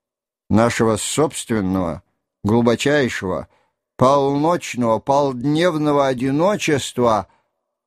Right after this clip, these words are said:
вот какого сорта мы люди. Мы — свободные умы. И, может быть, и вы тоже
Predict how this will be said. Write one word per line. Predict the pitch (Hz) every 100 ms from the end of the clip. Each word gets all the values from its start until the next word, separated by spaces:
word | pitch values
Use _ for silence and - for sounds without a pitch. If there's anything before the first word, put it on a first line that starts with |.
| _
вот | 101 107 117 156 185 - _ -
какого | 131 - - 123 104 107
сорта | - - 120 123 127 _ 127
мы | 123 123 120
люди. | 107 98 98 92 95 98 92 _ _ _ _ _ _ _ _
Мы — | 135 131 90 - _ _ _ _ _ _ _ _ _ _
свободные | - 127 143 165 156 147 110 87 95 87 85 71 - _ 98
умы. | 95 92 85 - 90 _ _ _ _ _ _ _ _ _ _ _ _ _ _ _ _ _ _ _ _ _ -
И, | 135
может | 147 160 151 147
быть, | 139 165 165 - - - _ _ _ _ _ _ _ _ _
и | 120
вы | 113 117
тоже | 101 123 143 214 202 185 104 78